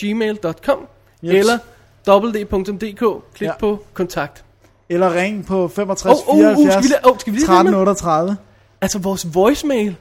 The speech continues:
Speaker 2: Ja.
Speaker 1: Åh, sig den igen, Dennis.
Speaker 2: Femogtres fireoghalvfjerds tretten otteogtredive.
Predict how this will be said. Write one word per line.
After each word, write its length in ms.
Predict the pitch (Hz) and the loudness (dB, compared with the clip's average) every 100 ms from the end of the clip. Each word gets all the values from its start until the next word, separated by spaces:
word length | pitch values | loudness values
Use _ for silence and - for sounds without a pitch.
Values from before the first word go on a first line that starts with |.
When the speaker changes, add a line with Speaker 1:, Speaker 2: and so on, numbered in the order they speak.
| _ _ - | _ _ -8
Speaker 2:
Ja. 80 | 165 - _ _ _ _ _ _ - | -8 -8 _ _ _ _ _ _ -20
Speaker 1:
Åh, 60 | - - - - | -16 -16 -16 -4
sig 80 | 247 | -2
den 80 | 240 | 2
igen, 240 | 190 180 | 0 0
Dennis. 240 | 180 170 | -4 -6
Speaker 2:
Femogtres 520 | - 226 214 185 190 - | 0 2 2 -2 -4 -2
fireoghalvfjerds 600 | 190 190 165 170 170 - | 0 0 2 -2 -2 -8
tretten 360 | - 160 156 170 | -4 0 0 -2
otteogtredive. 560 | 151 156 139 117 135 | -6 -8 -8 -10 -12